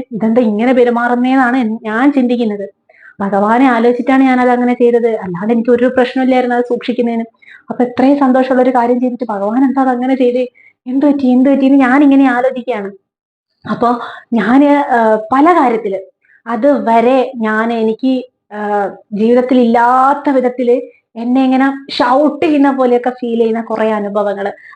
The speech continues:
അതൊന്നും ഞാൻ ഇവിടെ പറയൂല, കാരണം നിങ്ങൾ എന്നെ ഇവിടുന്ന് ഓടിക്കും. ഇത്രയ്ക്കും ഇങ്ങനെയാണോ ജിത്തു എന്നുള്ളത് നിങ്ങൾ ചിന്തിക്കും. അപ്പൊ ഞാനിത് ഏട്ടൻ്റെ അടുത്ത് പറഞ്ഞില്ല. സീരിയസ്ലി ഇതെന്തോ ഒരു പിണക്കും ഭഗവാൻ എന്നോടുണ്ട്, കാര്യമായിട്ടുള്ള പിണക്കാണ്,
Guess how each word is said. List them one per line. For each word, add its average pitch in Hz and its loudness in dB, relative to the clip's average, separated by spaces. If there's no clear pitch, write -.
അതൊന്നും 381 4
ഞാൻ 302 4
ഇവിടെ 247 0
പറയൂല, 220 0
കാരണം 247 2
നിങ്ങൾ 285 0
എന്നെ 277 2
ഇവിടുന്ന് 262 0
ഓടിക്കും. 233 -2
ഇത്രയ്ക്കും 381 0
ഇങ്ങനെയാണോ 277 -2
ജിത്തു 233 -4
എന്നുള്ളത് 233 0
നിങ്ങൾ 226 -6
ചിന്തിക്കും. 208 -8
അപ്പൊ 180 -4
ഞാനിത് 240 2
ഏട്ടൻ്റെ 208 -4
അടുത്ത് 233 -2
പറഞ്ഞില്ല. 220 -2
സീരിയസ്ലി 269 0
ഇതെന്തോ 226 0
ഒരു 262 2
പിണക്കും 240 -4
ഭഗവാൻ 214 -2
എന്നോടുണ്ട്, 196 -6
കാര്യമായിട്ടുള്ള 254 0
പിണക്കാണ്, 220 -4